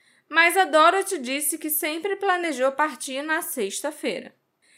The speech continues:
A mãe dela, a Mary, também ficou chocada ao vê-la de volta mais cedo,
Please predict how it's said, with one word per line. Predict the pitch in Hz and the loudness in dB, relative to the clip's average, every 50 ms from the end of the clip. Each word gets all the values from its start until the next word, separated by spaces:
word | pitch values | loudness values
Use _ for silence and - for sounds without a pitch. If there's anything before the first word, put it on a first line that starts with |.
| _ _ _ | _ _ _
A | - - - | 0 2 4
mãe | 240 269 311 311 277 | 4 4 4 4 4
dela, | 240 240 226 233 262 294 349 359 - | 4 4 6 6 6 4 2 2 0
a | - 247 240 | 0 0 0
Mary, | 226 220 196 202 208 226 254 285 285 | 0 2 2 2 2 2 0 0 -2
também | - 320 285 269 262 277 330 | -2 -2 0 2 2 2 2
ficou | 320 - 349 359 - 311 302 | 0 -4 -6 -4 -2 -2 -2
chocada | 302 - - 427 494 480 - 392 294 277 294 285 330 359 | -2 -2 -2 -2 -2 0 2 4 4 4 4 2 0 0
ao | - - 370 392 | 2 2 2 2
vê-la | 359 277 285 285 285 294 302 | 0 2 2 2 4 2 2
de | 294 277 302 | -2 -2 -4
volta | 262 220 233 233 269 320 - 381 | -4 -2 0 0 0 0 -2 -2
mais | 311 311 320 403 415 | -2 0 0 0 -2
cedo, | - - 480 440 277 240 214 175 170 - | -2 -2 0 2 2 2 0 -2 -8 -14